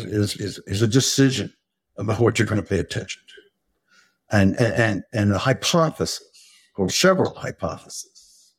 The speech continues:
hypotheses about, well, what, what,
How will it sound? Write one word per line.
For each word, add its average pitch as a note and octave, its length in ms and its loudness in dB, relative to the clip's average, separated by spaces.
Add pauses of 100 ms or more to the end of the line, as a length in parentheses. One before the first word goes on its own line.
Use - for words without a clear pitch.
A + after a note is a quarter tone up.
hypotheses - 960 -12 (560)
about, B2+ 540 2 (500)
well, C#3 220 6
what, A#3 320 2
what, A#2+ 140 -4